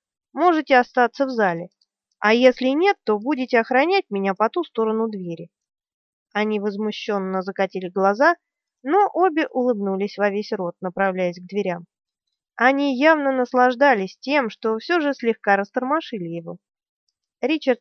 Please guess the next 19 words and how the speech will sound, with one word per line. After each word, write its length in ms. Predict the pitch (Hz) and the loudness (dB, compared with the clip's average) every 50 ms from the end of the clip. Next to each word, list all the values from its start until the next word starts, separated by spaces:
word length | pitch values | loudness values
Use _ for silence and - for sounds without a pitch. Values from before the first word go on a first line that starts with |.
| _ | _
подумал, 460 | - 214 220 214 277 320 294 220 196 | -2 0 0 0 0 -2 -2 -2 -4
что 220 | 190 - - 208 208 | -6 -6 -6 -6 -4
Морт 300 | 208 208 208 208 208 - | -2 -2 -2 -4 -4 -8
Сид 260 | - - 330 339 - | -8 -6 -6 -6 -4
соскучились 680 | - - 202 202 - _ - 330 - - 214 202 190 - | -2 -2 -2 -2 -2 _ -8 -8 -8 -6 -6 -6 -8 -6
по 100 | - - | -6 -4
развлечениям, 840 | 196 202 196 185 190 196 202 190 - - 208 208 196 190 185 180 185 - _ _ _ _ _ _ _ | -4 -4 -6 -6 -10 -12 -12 -12 -10 -6 -6 -4 -4 -4 -4 -6 -8 -10 _ _ _ _ _ _ _
поскольку 440 | - 262 262 - - 302 285 - 285 | -2 -2 0 0 -2 -4 -2 0 0
им 180 | 277 269 269 269 | 0 0 2 0
редко 400 | 277 330 359 320 - - - 202 | 2 2 0 -2 -2 -4 -4 -4
удавалось 600 | - 214 214 214 208 208 202 202 196 190 196 - | -4 -2 0 2 2 2 4 2 2 0 -2 -6
веселиться. 640 | 196 202 - - 226 214 208 185 - - - - - _ _ _ _ _ _ _ _ _ _ _ | -12 -12 -8 -8 -6 -6 -6 -8 -8 -10 -16 -20 -20 _ _ _ _ _ _ _ _ _ _ _
Но 280 | - 226 247 269 262 254 | -6 -2 0 2 2 0
сейчас 640 | 247 - 240 226 - - 285 302 349 349 - - - _ _ | 0 -4 -8 -10 -4 0 2 2 2 2 -2 -10 -20 _ _
у 100 | - 226 | -6 -4
него 360 | 226 220 220 208 220 254 285 | -2 -2 -2 -2 0 -2 -2
были 280 | 254 202 202 208 214 214 | -2 -2 -2 -2 -2 -2
дела 320 | 196 202 185 180 175 175 | -2 -2 0 0 0 -2
поважнее. 640 | - 185 196 214 233 240 220 202 180 170 165 170 | -2 -4 -4 -2 -2 -4 -4 -6 -8 -8 -10 -12